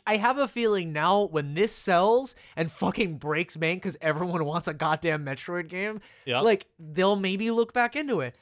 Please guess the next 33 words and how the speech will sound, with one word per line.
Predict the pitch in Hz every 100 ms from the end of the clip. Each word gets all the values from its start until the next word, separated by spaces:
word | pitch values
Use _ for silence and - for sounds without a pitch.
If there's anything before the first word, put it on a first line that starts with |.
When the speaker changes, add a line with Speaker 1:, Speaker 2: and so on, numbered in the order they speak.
| _
Speaker 1:
So | - 233
you | 247
know | 269
what? | 294 226
Keep | - 311 311
hope | 302 302 -
out | 220 180 -
there, | 185 175 165
Earthbound | 196 196 160 185 190 185
and | 185
F-Zero | 180 156 190 202 196
fans. | 214 196 190 185 156
Just | 147 143 135 135
Speaker 2:
<laughs> | 135
Speaker 1:
keep | 349 294
holding | 285 269 254 247
it | 226 302
on. | 208 - -
If | 240 208
you, | 285 - -
if | 311 359
you | 370
love | 320 320 247
Chibi | - 294 277 269
Robo, | 254 254 262 254
one | 233 302 349 311
day | 269
they'll | 247 233 214
bring | 208 196
that | 190 185
back. | - 190 190 -
Keep | - 415 311
hoping. | 262 247 185 147